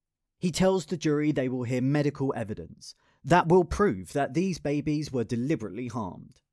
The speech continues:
He scans their faces. "The only reasonable conclusion is that these babies were poisoned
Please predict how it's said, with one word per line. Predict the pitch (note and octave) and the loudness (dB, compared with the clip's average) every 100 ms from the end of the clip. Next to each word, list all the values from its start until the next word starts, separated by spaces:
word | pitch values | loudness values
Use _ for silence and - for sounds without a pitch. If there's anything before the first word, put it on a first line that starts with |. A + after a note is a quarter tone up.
| _ | _
He | C#3+ D3 | -4 -2
scans | - D3+ C#3+ D3 - | -2 -2 0 -2 -4
their | A#2 | -6
faces. | - A2+ G#2 - D2+ - - _ _ _ | -4 -8 -8 -12 -16 -16 -18 _ _ _
"The | C3+ G3+ A3+ _ | 2 2 0 _
only | F#3 F3+ G#3 G3+ A3 A3 | 6 8 6 4 2 2
reasonable | D3+ F3+ E3 E3 D3 D3 | 2 2 2 0 2 0
conclusion | D3 A#2+ - E3 D#3+ - F2 - - _ _ - - | 0 -4 0 0 0 -4 -8 -10 -16 _ _ -2 4
is | E3 - | 6 6
that | F3 D#3+ | 2 4
these | G#3 G#3 | 2 2
babies | - E3+ E3+ E3+ E3 E3+ - _ - | 2 2 4 2 0 -2 -10 _ 0
were | C#3 C#3 | 2 2
poisoned | - E3+ E3 D3+ D3+ C#3+ C3+ | 0 2 2 2 0 -2 -4